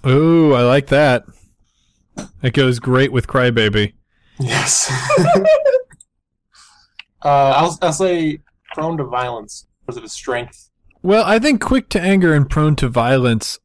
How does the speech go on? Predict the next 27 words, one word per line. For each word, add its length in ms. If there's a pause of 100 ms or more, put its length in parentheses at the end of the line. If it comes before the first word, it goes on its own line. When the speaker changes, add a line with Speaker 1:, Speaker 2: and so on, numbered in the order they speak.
Speaker 1:
are 580
a 80
little 300
bit 220
separate, 640 (200)
but 180
what 180
you 140
could 320
do 200
is 180
pitch 460
prone 340
to 140
violence 760 (140)
as 640 (460)
the 220
next 520
level, 380
because, 600
uh, 280 (580)
right 300
now, 500 (140)
uh, 540 (500)
Speaker 2:
Oh, 200
right. 320
Speaker 1:
that's, 420